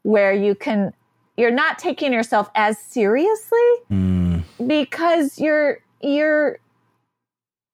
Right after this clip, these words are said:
Speaker 1: at the end of the day, you know that this person loves you, that you're
Speaker 2: Right.
Speaker 1: okay.
Speaker 2: Right.
Speaker 1: And that's,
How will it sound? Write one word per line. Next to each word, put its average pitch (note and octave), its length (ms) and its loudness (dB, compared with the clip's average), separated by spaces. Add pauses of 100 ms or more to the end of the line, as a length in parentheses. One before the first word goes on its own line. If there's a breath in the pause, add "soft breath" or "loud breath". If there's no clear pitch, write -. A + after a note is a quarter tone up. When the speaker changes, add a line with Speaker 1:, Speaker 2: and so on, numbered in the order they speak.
(600)
Speaker 1:
at C#4+ 140 0
the D#4 80 -2
end D#4+ 120 -2
of D4+ 60 -2
the C#4 60 -2
day, C4 240 0
you B3+ 120 0
know G#3+ 640 2
that G#3 320 0 (920)
this G#3+ 220 -2
person G#3+ 340 -2
loves A#3+ 240 2
you, A3+ 280 2
that F#3 200 0
you're G#3 280 2
Speaker 2:
Right. G3+ 220 2
Speaker 1:
okay. F#3 580 0
Speaker 2:
Right. E2 320 0 (100)
Speaker 1:
And B3 160 0
that's, F5+ 300 0